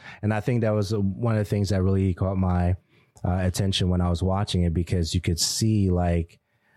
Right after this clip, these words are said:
those emotions are raw and extremely visceral, right? And I agree with you. I don't think she's ever been in a place to experience anything like that. Now that you remove the pellet, you feel out of place. You're feeling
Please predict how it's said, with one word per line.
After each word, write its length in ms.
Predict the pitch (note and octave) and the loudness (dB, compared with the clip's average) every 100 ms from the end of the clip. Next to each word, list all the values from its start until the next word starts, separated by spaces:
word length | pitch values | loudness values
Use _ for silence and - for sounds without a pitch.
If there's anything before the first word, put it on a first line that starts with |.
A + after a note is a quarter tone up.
| _ | _
those 320 | F#2 G2+ G#2 G2 | -4 -2 0 0
emotions 640 | F#2 F#2+ G2 - F#2 E2+ | 0 2 0 0 0 2
are 100 | E2+ | 2
raw 380 | F2 F#2+ F#2 F#2 | 2 0 0 0
and 320 | F#2 F2+ F2+ | 0 2 2
extremely 480 | F2 - F#2 F#2 E2+ | 0 0 2 2 2
visceral, 640 | F2+ F2+ F2 E2 E2 - _ - - - | 0 0 0 2 0 -2 _ -20 -14 -4
right? 320 | F2 F2+ G2+ | -2 0 -2
And 400 | G2+ F2+ F2+ F#2 - _ - | 0 0 2 0 -2 _ -6
I 280 | G2 F#2+ F#2 | -2 0 -2
agree 200 | F2 G#2+ | 0 0
with 160 | G2 | 0
you. 320 | F2+ E2 E2+ - - | 0 2 0 -2 -2
I 80 | |
don't 140 | F#2 F2+ | 0 0
think 300 | G2 F#2 E2+ - | 0 0 -2 -4
she's 260 | - F#2+ F2 | -2 0 2
ever 200 | F2+ F2 | 2 2
been 220 | F2+ F#2 | 2 2
in 140 | F#2 | 2
a 80 | F2 | 0
place 520 | - F#2+ F#2 E2+ - | 0 0 2 0 -4
to 440 | - F#2 F2 E2+ F2 - _ _ - | -4 0 2 2 2 -2 _ _ -8
experience 440 | G2 F2 G2 F#2 F2 | -6 -4 0 0 0
anything 320 | F2 E2+ E2 | 0 0 2
like 260 | E2+ F#2+ - | 0 0 -2
that. 360 | E2+ E2 E2+ - _ _ _ | 0 2 0 -4 _ _ _
Now 400 | F2+ F#2 F2+ F#2 | -2 0 2 0
that 260 | F#2 F2+ - | 0 -2 0
you 300 | F#2 E2+ F2 - | 2 2 2 -2
remove 300 | E2+ F2+ F#2 | 0 2 2
the 100 | E2 | 0
pellet, 460 | E2 A2+ A#2+ F#2+ F2+ | -2 0 0 0 0
you 220 | G2+ F#2 | 2 2
feel 260 | E2+ G#2+ G2+ | 2 0 0
out 240 | G2 F2+ | 0 0
of 80 | F2 | 0
place. 420 | - A2 A2 F#2 | 0 0 2 0
You're 120 | F#2 E2 | 0 0
feeling 380 | G#2+ G2+ F2+ | 0 2 0